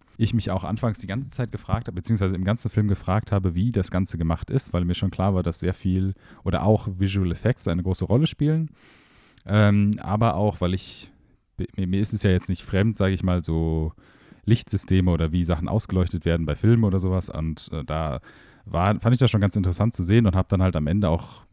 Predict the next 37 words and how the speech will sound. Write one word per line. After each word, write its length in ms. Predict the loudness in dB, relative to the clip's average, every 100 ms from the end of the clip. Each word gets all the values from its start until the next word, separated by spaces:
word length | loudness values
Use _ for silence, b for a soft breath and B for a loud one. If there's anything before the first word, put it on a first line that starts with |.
| -8
als 160 | -4
der 80 | -2
Film 180 | -2 -2
vorbei 320 | 0 2 4
war, 140 | 4
als 140 | 2 0
wir 40 |
dann 120 | -4
daheim 220 | -2 0 0
waren, 120 | -2
auch 100 | -2
nochmal 200 | -2 0
nachgeschaut, 480 | 0 -2 -4 -4 -2
wie 80 |
das 160 | -4 -4
alles 200 | -6 -4
gemacht 260 | -4 -4 0
wurde 140 | 0
und 60 | 0
so. 180 | 0 0 -4 _ _ _ _ -20 _ _ -20 -6
Ähm, 300 | -2 0 0 -2 B B B B B
und 500 | -2 0 -2 -8 -16 _ _ _
um 300 | 4 6 6
diesen 440 | 2 0 -2 -4
krassen 320 | -6 -6 -2 2
Look 360 | 2 0 -10 -8
sozusagen 540 | -8 -2 0 0 -2
zu 480 | -4 -2 0 0 -2 -2
gewinnen, 460 | -2 2 4 4 2
hat 140 | 0
er 180 | -2 0
auch 200 | 0 0
tatsächlich 520 | -4 -2 0 0 -4 B B B B
eine 240 | 0 2
extrem 640 | 0 -4 -6 2 4 4 4
lange, 580 | 4 6 6 4 2 -2 _ -10 -2
ähm, 500 | 0 2 0 -2